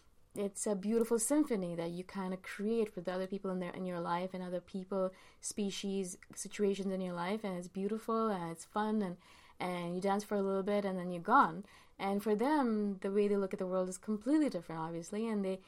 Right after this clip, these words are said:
they move through the world very differently as well. It's a world of possibilities for them. It's re-,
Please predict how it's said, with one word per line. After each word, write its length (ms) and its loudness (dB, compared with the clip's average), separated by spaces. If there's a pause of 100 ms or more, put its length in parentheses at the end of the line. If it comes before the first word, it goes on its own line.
(200)
they 100 2
move 280 8
through 140 2
the 80 4
world 320 2
very 220 0
differently 400 -8
as 120 -8
well. 320 0 (760)
It's 120 -6
a 60 0
world 180 4
of 80 0
possibilities 640 2
for 160 -6
them. 220 -4
It's 100 -8
re-, 260 -2